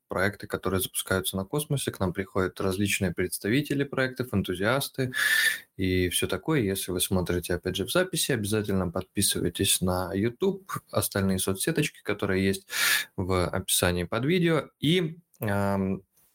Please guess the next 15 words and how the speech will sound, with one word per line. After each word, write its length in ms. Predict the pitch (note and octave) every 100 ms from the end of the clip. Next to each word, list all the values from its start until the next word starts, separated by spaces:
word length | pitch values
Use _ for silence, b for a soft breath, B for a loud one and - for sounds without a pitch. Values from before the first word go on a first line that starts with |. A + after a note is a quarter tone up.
| _ _ _
хочется 600 | - C3 C3 B2 A#2+ A2+
обратить 500 | A2 A2 A2 A2+ G2
внимание 600 | F#2 F#2+ G2 G#2+ C#3 -
на 220 | G2+ F2+
то, 300 | - C#3 E3+
что 440 | E3+ - A#2+ B2+ B2+
это, 560 | A2 - - G#2+ G2+ B B B B B B B -
а, 280 | F2+ F2+ F#2
сегодня 800 | - - G#2 A2+ A2+ C3+ D#3 D#3 -
двадцать 340 | G2+ A2 G2+
шестой 340 | - A2 - G#2
голосовой 460 | G2+ G2 - F#2 F2+
чат, 420 | - A#2+ - - _
и 360 | G2+ G2+ G#2 G#2
это, 680 | G#2+ G2+ - G#2 G2+ G2 F#2+